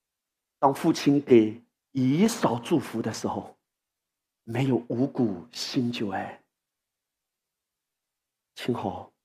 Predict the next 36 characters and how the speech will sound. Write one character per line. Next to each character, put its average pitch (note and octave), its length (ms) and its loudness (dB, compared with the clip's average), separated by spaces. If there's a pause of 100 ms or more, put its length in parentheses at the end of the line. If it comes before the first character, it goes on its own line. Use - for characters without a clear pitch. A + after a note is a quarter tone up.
(280)
圣 D3+ 440 4
餐 B2+ 300 0
是 A#2+ 160 -4
区 - 560 -4
分 C3+ 440 2 (440)
蒙 D3 460 6
恩 D#3+ 200 4
宠 G2 340 -2 (680)
和 A2+ 200 -4
非 E3+ 460 4
蒙 C3 300 4
恩 C3 180 0
宠 G2+ 260 -6
的 A2 100 -2
人 F#2+ 240 -2 (560)
最 A#2 400 -8 (100)
大 - 240 -2
的 - 160 -2
差 - 340 -2
别。 - 120 -12 (1300)
你 B2 80 2
是 - 220 2
不 E3+ 100 2
是 F3 100 2
一 E3 40 10
个 D#3 60 12
蒙 C#3 180 2
恩 D#3 120 4
宠 C3 200 -2
的 B2 100 8
人？ G#2+ 80 -2 (1600)
蒙 F#3 400 10
恩 G#3 200 8
宠 C#3+ 280 2
的 D#3 100 6
人， B2 240 4